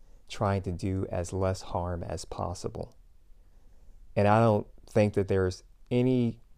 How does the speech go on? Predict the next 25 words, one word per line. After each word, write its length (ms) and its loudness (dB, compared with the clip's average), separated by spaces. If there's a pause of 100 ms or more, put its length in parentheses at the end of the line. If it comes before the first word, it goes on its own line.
(260)
leg 460 4
to 80 0
stand 500 0
on 220 -4
for 260 -4
any 440 2
practicing 580 0
Buddhist 500 -2
to 80 -10
say 300 -4
that 220 -6
they 220 0
are 140 0
doing 500 -2 (640)
less 380 10
harm 480 2 (960)
by 540 2 (540)
consuming 840 2
animal 420 0
products, 680 -2 (520)
and 140 -6
I 80 0
mean 240 -2
dairy 560 2
or 420 2